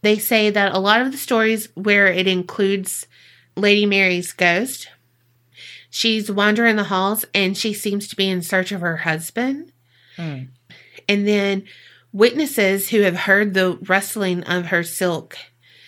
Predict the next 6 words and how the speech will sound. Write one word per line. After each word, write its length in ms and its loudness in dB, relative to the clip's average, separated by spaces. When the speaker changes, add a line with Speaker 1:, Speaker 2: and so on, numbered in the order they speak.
Speaker 1:
bustle 520 0
also 400 2
describe 600 2
an 240 -2
unearthly 580 0
chill 720 -2